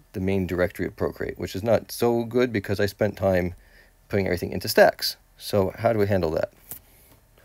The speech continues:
So what we'll do is we'll first going to create a placeholder stack.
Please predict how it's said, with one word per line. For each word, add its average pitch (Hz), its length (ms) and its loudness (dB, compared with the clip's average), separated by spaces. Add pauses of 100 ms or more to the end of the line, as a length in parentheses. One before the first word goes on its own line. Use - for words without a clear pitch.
(500)
So - 160 -4
what - 60 -2
we'll 104 120 2
do 117 300 0
is 107 220 0
we'll 101 120 2
first 131 340 -2
going 113 200 0
to 113 100 -2
create 110 440 -2
a 101 280 2
placeholder 104 760 2
stack. - 440 -2